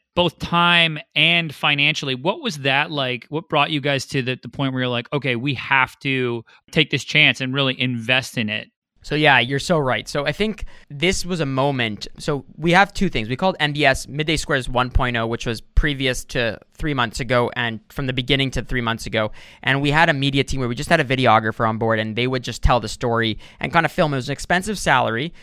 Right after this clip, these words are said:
Speaker 2: for a food startup. Definitely no one thought of putting that in-house because they're like, "Why would you focus on that when you could focus on paying listing fees in grocery stores, get yourself listed in more stores, do that kind of stuff, demo your product?"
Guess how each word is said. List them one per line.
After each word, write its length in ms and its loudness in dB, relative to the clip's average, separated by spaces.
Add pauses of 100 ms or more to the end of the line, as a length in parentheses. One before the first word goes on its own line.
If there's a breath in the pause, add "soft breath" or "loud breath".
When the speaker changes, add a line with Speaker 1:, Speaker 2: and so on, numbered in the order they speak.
(140 soft breath)
Speaker 2:
for 140 2
a 40 0
food 260 -4
startup. 640 2
Definitely 460 0
no 140 0
one 140 0
thought 220 2
of 140 -8
putting 240 0
that 180 4
in-house 480 -2
because 340 -6
they're 80 -4
like, 320 -2
"Why 240 0
would 140 -4
you 60 -6
focus 360 -4
on 140 -8
that 200 0
when 140 -6
you 60 -8
could 140 -12
focus 300 -6
on 160 0 (260 loud breath)
paying 220 4
listing 340 0
fees 280 -4
in 100 -6
grocery 340 0
stores, 320 -2
get 100 -2
yourself 260 -2
listed 240 -4
in 80 -8
more 140 -4
stores, 420 2 (220 loud breath)
do 160 -2
that 180 6
kind 100 -4
of 40 -6
stuff, 200 -2
demo 260 2
your 100 0
product?" 480 6